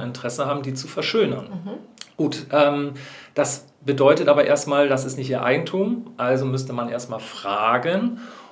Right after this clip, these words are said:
Speaker 1: Und da weiß man dann aber als Jugendlicher nicht, daneben steht eben keiner, der sagt, „Ja, ich bin der Besitzer dieser Schallschutzwand,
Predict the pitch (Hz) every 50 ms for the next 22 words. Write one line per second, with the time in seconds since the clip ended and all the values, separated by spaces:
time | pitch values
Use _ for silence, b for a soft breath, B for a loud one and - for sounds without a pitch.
0 | B B _ 139 143 143 139 143 143 135 131 - - 123 117 123 123 127 - 127
1 | 127 127 120 123 123 120 113 113 - 131 131 131 131 127 123 123 127 131 131 131
2 | 131 - 113 117 117 117 120 120 - - 127 139 135 135 135 139 143 139 147 147
3 | 147 147 156 156 156 - - 123 120 123 123 - 131 123 127 123 - 135 127 123
4 | 117 - - - - 117 117 117 110 110 113 113 131 170 165 - 170 151 147 147
5 | 147 147 143 139 139 135 - - - _ - - 131 135 131 139 131 131 135 131
6 | 131 135 135 131 -